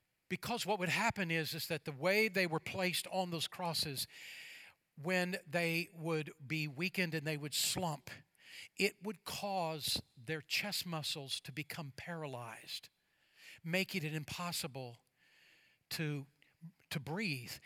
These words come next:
And the only way they could breathe them is to push up on the nails. To push up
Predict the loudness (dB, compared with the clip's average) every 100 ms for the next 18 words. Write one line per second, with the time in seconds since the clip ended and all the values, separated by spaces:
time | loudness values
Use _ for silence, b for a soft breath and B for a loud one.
0 | B -2 4 4 6 4 4 4 2 0
1 | 0 2 2 2 2 2 2 0 -2 -6
2 | -4 0 2 0 0 0 2 2 -4 -4
3 | 0 0 -2 -4 B B B B B -2
4 | 4 8 10 10 6 4 2 -2 _ _
5 | _ _ _ _ _ _ _ _ _ _
6 | _ _ _ _ _ _ _ _ _ _
7 | -2 2 4 4 4 6 6 6